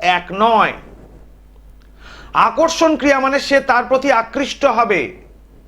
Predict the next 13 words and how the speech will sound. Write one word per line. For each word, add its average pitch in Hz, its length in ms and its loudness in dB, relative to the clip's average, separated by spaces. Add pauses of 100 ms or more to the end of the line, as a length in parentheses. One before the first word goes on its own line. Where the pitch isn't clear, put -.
(440)
আর 143 140 0 (160)
বশীকরণ 233 600 -2
মানে 196 140 -2
সে 196 160 -4 (160)
বশীভূত 170 540 -4 (160)
হবে। - 220 -12 (3000)
সুতরাং 170 300 0 (140)
দুটোর 160 320 0
মধ্যে 160 200 -2 (120)
প্রকারভেদ 139 520 -4
আলাদা 98 320 -6
থাকে। - 240 -20 (1400)
পড়াশোনায় 262 640 2